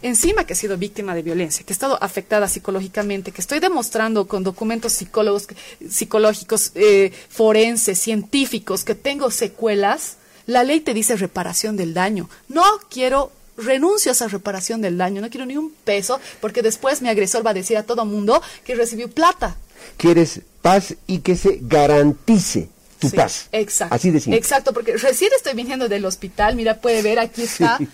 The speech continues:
Speaker 1: aquí está el
Speaker 2: Bueno.
Speaker 1: suero, en realidad estoy mal. Entonces, la ley te dice, a la víctima tienes que reparar el daño, pero eso juega doble. ¿Por qué? Porque luego van a decir que, "Ah, no, quería plata. No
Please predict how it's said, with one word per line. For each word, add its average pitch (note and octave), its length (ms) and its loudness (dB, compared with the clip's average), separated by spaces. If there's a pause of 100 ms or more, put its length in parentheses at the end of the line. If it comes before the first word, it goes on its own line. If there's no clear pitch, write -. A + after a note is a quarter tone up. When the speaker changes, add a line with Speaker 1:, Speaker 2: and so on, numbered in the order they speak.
(240)
Speaker 1:
aquí A#3 220 -4
está B3+ 160 -2
el B3 60 0
Speaker 2:
Bueno. - 120 -4
Speaker 1:
suero, A#3 380 2 (360)
en G#3 120 -8
realidad G#3+ 260 0
estoy B3+ 200 -10
mal. C#4 260 -10
Entonces, G#3 400 -8 (460)
la G#3+ 160 -4
ley D#4 160 0
te B3 140 -2
dice, G3+ 320 -6 (240)
a A3+ 80 -2
la B3 120 0
víctima D#4+ 340 -4
tienes A#3 200 -10
que F#3+ 120 -10
reparar F3+ 340 -8
el F3 220 -8
daño, G3+ 340 -4 (480)
pero B3 320 6
eso D4 460 2 (240)
juega G#3+ 400 0
doble. A3 400 -2
¿Por G3 200 -6
qué? C4+ 160 -6
Porque G#3+ 220 -6
luego A3 220 2
van A#3+ 160 2
a A#3+ 60 2
decir C4 440 2 (240)
que, F#3+ 280 0 (180)
"Ah, F4 80 -4 (240)
no, F#4 80 0 (160)
quería D4+ 260 -6
plata. D4 600 -8 (840)
No D4 100 4